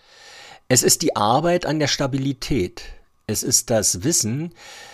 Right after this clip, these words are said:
dass wir uns auf unsere eigene Kraft verlassen können, wenn wir die vier Ecken unseres Lebens – Körper, Geist, Seele und Emotion –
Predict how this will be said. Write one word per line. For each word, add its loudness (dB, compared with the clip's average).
dass 4
wir 4
uns 2
auf 4
unsere 2
eigene 2
Kraft 0
verlassen 2
können, -2
wenn 0
wir 2
die -2
vier 2
Ecken -2
unseres 0
Lebens – 0
Körper, 2
Geist, 4
Seele 0
und 8
Emotion – 2